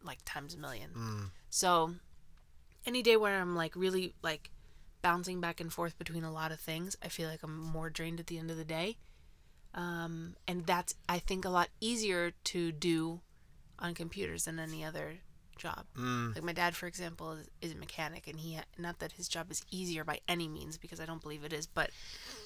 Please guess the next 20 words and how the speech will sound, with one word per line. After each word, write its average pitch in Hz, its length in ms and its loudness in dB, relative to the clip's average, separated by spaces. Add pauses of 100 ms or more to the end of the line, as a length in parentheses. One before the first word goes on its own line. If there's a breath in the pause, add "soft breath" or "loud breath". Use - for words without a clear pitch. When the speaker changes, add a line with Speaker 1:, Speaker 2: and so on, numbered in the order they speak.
(100)
Speaker 1:
there's 185 260 6
l-, 190 140 0 (200)
you, 196 140 -4 (140)
you 208 120 0
can 185 160 0
focus 214 440 8
on 180 200 4
one 190 180 10
thing, 180 260 2
complete 185 480 6
it, 185 120 8
and 175 100 0
then 170 100 4
move 180 220 4
on 160 140 4
to 165 80 -8
the 160 80 -6
next 156 280 -2
step, 160 280 2
where 160 380 6